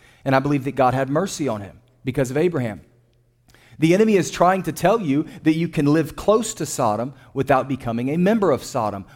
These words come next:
but it is a lie. And some of us in here are watching online are pitching our tents towards Sodom. And in an effort to love people, we rationalize, justify,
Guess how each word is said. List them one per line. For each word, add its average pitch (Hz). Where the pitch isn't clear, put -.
but 127
it 131
is 135
a 127
lie. 190
And 160
some 175
of 208
us 190
in 202
here 165
are 151
watching 160
online 160
are 139
pitching 185
our 151
tents -
towards 143
Sodom. 123
And 156
in 175
an 165
effort 226
to 196
love 185
people, 143
we 151
rationalize, 208
justify, 185